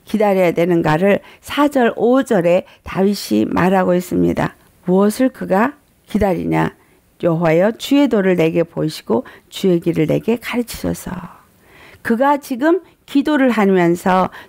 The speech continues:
주님 앞에 구하는데 무엇을 구하고 있어요?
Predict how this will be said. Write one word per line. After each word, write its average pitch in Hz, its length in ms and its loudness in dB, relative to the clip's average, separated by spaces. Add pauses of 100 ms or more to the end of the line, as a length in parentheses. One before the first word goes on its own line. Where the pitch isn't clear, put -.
주님 269 360 2
앞에 214 300 -2
구하는데 220 840 0 (220)
무엇을 254 540 0
구하고 208 420 0
있어요? 170 440 0